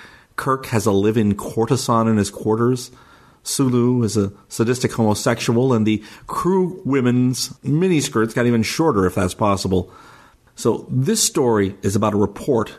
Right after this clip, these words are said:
in the Journal of the Indian Medical Association from December two thousand and nine. A couple of things before we go down the rabbit hole. First, the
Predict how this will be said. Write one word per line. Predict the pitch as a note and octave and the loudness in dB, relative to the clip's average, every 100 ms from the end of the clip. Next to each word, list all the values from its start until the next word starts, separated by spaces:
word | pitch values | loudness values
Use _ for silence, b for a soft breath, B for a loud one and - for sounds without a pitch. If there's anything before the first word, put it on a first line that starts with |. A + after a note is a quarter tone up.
| - | -6
in | A2+ | -2
the | G2+ | 0
Journal | F#2+ A#2+ C3 G3+ | 0 0 0 0
of | |
the | G#2 | -2
Indian | - C#3+ D#3 C#3+ A2+ G#2 | -2 -2 -2 0 0 0
Medical | A#2 C#3+ G#2 | 0 -2 -4
Association | F#2 - G2 F2+ F#2+ F2 - - - b b b - | -4 -2 -2 0 -2 -2 -4 -10 -14 b b b -6
from | G#2+ | -2
December | G2 - B2 A2 | 0 0 0 0
two | - G2 | 0 0
thousand | G2 F#2+ F#2 | 2 2 2
and | F#2 | 2
nine. | F#2+ F#2+ F2+ D#2+ B B B B B B B B B _ - | 2 0 -2 -6 B B B B B B B B B _ -6
A | - | -2
couple | G#3+ B3 | 0 0
of | - | 0
things | D3+ A#2+ | 0 0
before | G#2+ - A2 | -2 -2 0
we | G#2 G2+ G2 | 2 2 0
go | - G#2 G2 | 0 0 0
down | F2 G#2 G#2 F#2+ | -2 0 0 2
the | F#2+ | 2
rabbit | F#2+ G2 F#2+ F2+ | 2 2 0 -2
hole. | F#2+ F#2 E2+ - _ _ | -2 -2 -2 -8 _ _
First, | - - C#3 - - - - B B B B B - | -14 0 2 2 -4 -10 -14 B B B B B -10
the | A#2+ | -2